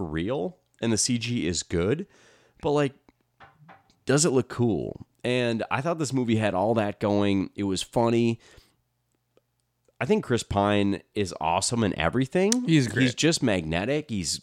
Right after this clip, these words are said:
Speaker 1: he's funny. Uh, I really like this movie.
Speaker 2: How
Speaker 1: And
Speaker 2: does
Speaker 1: it would be
Speaker 2: he look,
Speaker 1: so sad if we
Speaker 2: how
Speaker 1: don't
Speaker 2: does
Speaker 1: get a
Speaker 2: he
Speaker 1: second
Speaker 2: look
Speaker 1: one.
Speaker 2: so handsome and so old at the same time?
Speaker 1: <laughs>
Speaker 2: It's crazy.
Speaker 1: Yeah, it's amazing. He's like Clint Eastwood
Speaker 2: Yeah, he
Speaker 1: in
Speaker 2: is.
Speaker 1: his elder days.
Speaker 2: Somehow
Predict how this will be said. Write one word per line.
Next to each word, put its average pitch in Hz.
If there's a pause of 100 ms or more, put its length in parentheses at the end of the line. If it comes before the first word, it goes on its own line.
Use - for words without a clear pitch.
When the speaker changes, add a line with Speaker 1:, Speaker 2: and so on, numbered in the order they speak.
Speaker 1:
he's -
funny. 147 (640)
Uh, 90
I 131
really 110
like 107
this 101
movie. 104
Speaker 2:
How 170
Speaker 1:
And 180
Speaker 2:
does 208
Speaker 1:
it -
would -
be 240
Speaker 2:
he 254
look, 262
Speaker 1:
so 220
sad 82
if 78
we 95
Speaker 2:
how 156
Speaker 1:
don't 190
Speaker 2:
does 214
Speaker 1:
get 175
a -
Speaker 2:
he 247
Speaker 1:
second 240
Speaker 2:
look 196
Speaker 1:
one. 151
Speaker 2:
so 143
handsome 131 (200)
and 131
so - (300)
old 113
at -
the 123
same 120
time? -
Speaker 1:
<laughs> - (640)
Speaker 2:
It's -
crazy. 131 (640)
Speaker 1:
Yeah, 95
it's 78
amazing. 87
He's 90
like 101
Clint 135
Eastwood 76
Speaker 2:
Yeah, 190
he 135
Speaker 1:
in -
Speaker 2:
is. -
Speaker 1:
his 90
elder 95
days. 65
Speaker 2:
Somehow 196